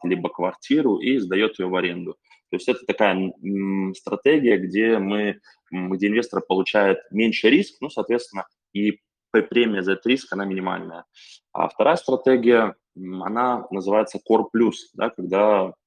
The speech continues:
инвестор приобретает объект недвижимости, оно с неким потенциалом его улучшения, да, то есть, может быть, э, он не заселён арендатором, либо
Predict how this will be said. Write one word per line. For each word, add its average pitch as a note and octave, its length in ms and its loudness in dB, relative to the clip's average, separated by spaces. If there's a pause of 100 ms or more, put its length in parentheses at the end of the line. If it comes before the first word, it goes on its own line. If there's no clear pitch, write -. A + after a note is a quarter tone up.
инвестор G#2 420 -4
приобретает F#2+ 720 0
объект G2+ 380 -2
недвижимости, A2+ 800 -4 (400)
оно A#2 240 -2
с - 160 -10
неким A#2+ 300 0
потенциалом G#2+ 680 0
его G2 280 4
улучшения, G2+ 520 0
да, F#2 160 0
то - 140 -12
есть, - 180 -14
может F2 240 -8
быть, F2+ 240 -6 (320)
э, F2+ 60 0 (300)
он A#2 160 4
не A2+ 60 2
заселён G#2+ 400 0
арендатором, F2+ 720 0
либо F2+ 520 2